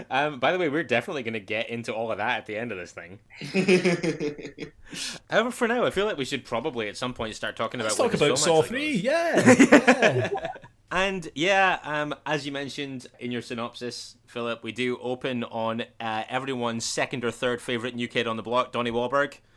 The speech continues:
Speaker 1: um, <laughs> trying to get himself out of this bathroom, and we get the first of what is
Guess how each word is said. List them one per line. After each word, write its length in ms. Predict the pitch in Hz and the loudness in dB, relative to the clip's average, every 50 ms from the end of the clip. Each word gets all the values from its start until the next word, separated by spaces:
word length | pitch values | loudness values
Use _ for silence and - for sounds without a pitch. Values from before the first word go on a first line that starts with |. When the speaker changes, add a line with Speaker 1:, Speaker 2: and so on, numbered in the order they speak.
| _ _ _ - _ - - - - | _ _ _ -20 _ -18 -18 -2 0
Speaker 1:
um, 580 | 202 214 220 220 - 254 - 233 226 220 214 269 - - - - | 2 2 4 4 2 2 0 -2 -2 0 0 -2 -2 -2 -4 -6
<laughs> 260 | - - - _ _ - | -6 -6 -6 _ _ -2
trying 160 | - 165 160 | 0 0 0
to 60 | 156 | 2
get 140 | 127 147 143 | 2 0 0
himself 280 | 135 120 143 127 - | 2 2 0 2 2
out 100 | 131 123 | 2 -2
of 60 | 117 113 | -2 -4
this 100 | 107 - | -8 -4
bathroom, 540 | - 127 127 127 - 131 127 123 120 120 101 | -2 0 0 0 -2 -4 -4 -4 -4 -4 -6
and 140 | 117 120 120 | -6 -6 -4
we 60 | 120 | -2
get 160 | 120 127 120 | -2 -2 -4
the 60 | 139 | -6
first 340 | - - 175 180 175 - - | -6 -2 -2 -2 -2 -2 -6
of 120 | 147 - - | -6 -4 0
what 180 | 127 127 123 110 | 0 0 2 0
is 320 | 117 113 104 98 - - | -2 -4 -4 -8 -12 -14